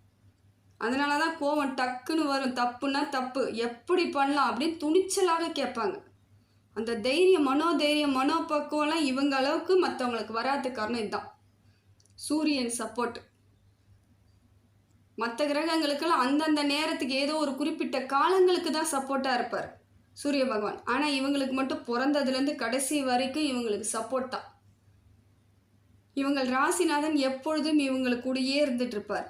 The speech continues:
அப்படி இருக்கும் பொழுது எல்லாத்துலேயும் தனித்துவமா இருக்கிறது பெரிய விஷயம் இல்லை, இதுதான் இயல்பு. நமக்கு தான் அது பெரிய விஷயமா தெரியும், அவங்களுக்கு அது பெரிய விஷயம் இல்லை. "நான் இப்படித்தான்"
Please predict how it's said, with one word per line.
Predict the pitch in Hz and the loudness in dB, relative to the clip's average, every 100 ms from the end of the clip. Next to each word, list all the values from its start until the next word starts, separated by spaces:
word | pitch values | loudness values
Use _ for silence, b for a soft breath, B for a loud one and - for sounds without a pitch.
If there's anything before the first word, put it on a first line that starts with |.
| - | -6
அப்படி | 247 247 285 | -4 0 0
இருக்கும் | 285 320 320 311 | 0 0 0 2
பொழுது | 262 254 262 | 2 0 0
எல்லாத்துலேயும் | 233 233 233 277 269 | -2 -2 -4 -4 -2
தனித்துவமா | 254 262 277 262 254 | -2 -2 -2 0 0
இருக்கிறது | 240 240 233 247 494 - b b b _ | -2 -4 -4 -4 -4 -8 b b b _
பெரிய | 294 311 320 | 0 2 2
விஷயம் | 277 277 | 0 -2
இல்லை, | 226 208 | 0 0
இதுதான் | 247 262 269 247 | -2 -2 0 0
இயல்பு. | 233 240 214 - _ _ _ _ _ _ _ _ _ - | 0 -2 -4 -10 _ _ _ _ _ _ _ _ _ -4
நமக்கு | 233 302 311 | -2 -2 -2
தான் | 311 | -2
அது | 277 | -2
பெரிய | 247 247 254 | 0 0 0
விஷயமா | 247 247 240 | 0 -2 -2
தெரியும், | 233 208 190 | -4 -2 -2
அவங்களுக்கு | 240 294 285 262 | 0 0 0 -2
அது | 220 | -2
பெரிய | 247 285 | -2 -2
விஷயம் | 294 262 220 | -2 -2 -2
இல்லை. | 180 | 0
"நான் | 214 320 | 0 0
இப்படித்தான்" | 311 285 269 262 302 | -2 -2 -2 -2 -2